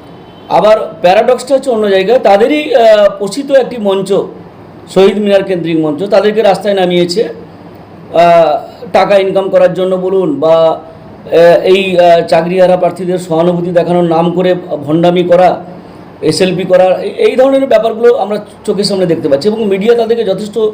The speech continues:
গুরুত্ব দিয়ে প্রচার করছে। তাহলে যারা পৈশাচিক নৃত্য করছে, আনন্দ করছে চাকরিহারাদের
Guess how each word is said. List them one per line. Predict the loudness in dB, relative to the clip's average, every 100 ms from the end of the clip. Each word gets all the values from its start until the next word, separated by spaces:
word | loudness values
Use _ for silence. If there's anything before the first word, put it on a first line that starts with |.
| -8 -20 -20 -6
গুরুত্ব | -2 -2 -4
দিয়ে | -2 -2
প্রচার | 0 -2
করছে। | -4 -6 -12 -18 -20 -20 -20 -20 -20 -20 -14 -2
তাহলে | 2 2
যারা | 2 4 4 4 2 -2 -18 -20 -20 -20 -20 -20 -20 -18 0
পৈশাচিক | 0 2 0 0 -4 -4
নৃত্য | -4 -2 0
করছে, | 0 0 -4 -2
আনন্দ | 0 0 0 -2
করছে | -4 -8 -6 -6
চাকরিহারাদের | -2 -2 0 0 0 2 0